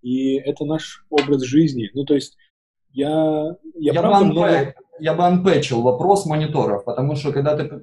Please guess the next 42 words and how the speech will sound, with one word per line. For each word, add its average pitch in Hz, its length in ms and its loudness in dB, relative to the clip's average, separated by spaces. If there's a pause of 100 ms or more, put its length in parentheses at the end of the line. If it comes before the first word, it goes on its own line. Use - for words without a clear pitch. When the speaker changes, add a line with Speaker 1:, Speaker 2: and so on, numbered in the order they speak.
Speaker 2:
вы 143 220 -6
прислали 196 480 0
мне 156 160 -2
эту 147 200 -8
ссылку, 139 380 -6
я 131 80 -2
на 135 60 -4
нее 139 200 2
посмотрел, 156 580 0
у - 20 -4
меня 160 220 2
охватило 180 460 0
сразу 160 320 -6
два 147 200 0
вопроса. 139 500 -4
Во-первых, 139 480 -6 (240)
не 139 120 -6
является 180 460 0
ли 165 80 -2
рост 165 300 2
мониторов, 160 600 0
если 135 220 -4
его 139 120 2
декомпозировать, 139 800 -2
просто - 340 -4
добавлением 123 600 0
мониторов 123 480 -6
всех - 280 -16
тех, 127 200 -10
кто - 180 -20
дома 117 300 -4
забыл 117 260 -6
его 110 160 -4
поставить 110 560 -8
и 120 140 -16
считал, 110 360 -10
что 117 140 -12
рабочего 117 380 -8
монитора 110 440 -12
на 110 120 -12
работе 104 340 -12
достаточно? - 600 -20